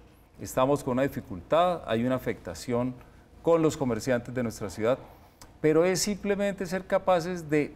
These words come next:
pensar cómo pasamos este inconveniente. Y eso hay que simplemente escuchar a las personas, ser capaz de entender sus preocupaciones. Y yo haría algo más agresivo aún,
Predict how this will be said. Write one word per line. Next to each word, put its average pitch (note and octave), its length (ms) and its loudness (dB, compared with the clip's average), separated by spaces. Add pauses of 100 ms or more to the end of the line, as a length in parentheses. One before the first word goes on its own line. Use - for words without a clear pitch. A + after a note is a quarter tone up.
(120)
pensar D#3+ 600 2
cómo E3 320 0
pasamos C#3+ 560 -2
este D3+ 180 -8
inconveniente. D3 640 -6 (440)
Y B2+ 180 2
eso C3+ 180 2
hay C3 80 0
que C#3 400 0
simplemente B2 640 -2
escuchar D3+ 560 0
a D#3 60 2
las C3+ 160 -4
personas, E3 640 -2 (500)
ser D3+ 300 2
capaz C#3 300 4
de C#3+ 100 2
entender A2+ 340 0
sus C3 180 -8
preocupaciones. D#3 960 -2 (520)
Y D3 100 -2
yo E3+ 140 6
haría F#3+ 400 6
algo F#3 220 2
más F#3+ 340 2
agresivo E3 680 0
aún, D#3+ 240 0